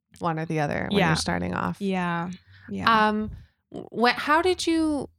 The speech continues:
Speaker 1: is there a lot of, like, finan-, how did you start the company? Do you have to put, was there any, like,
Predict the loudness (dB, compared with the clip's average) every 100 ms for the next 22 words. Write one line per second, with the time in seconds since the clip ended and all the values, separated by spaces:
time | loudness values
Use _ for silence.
0 | _ _ -20 -2 0 4 4 4 4 4
1 | 2 0 -2 2 4 2 0 2 2 4
2 | 0 0 0 -2 -2 -2 -2 -4 -6 -10
3 | _ 2 4 4 2 -2 0 0 0 0
4 | 0 2 2 2 0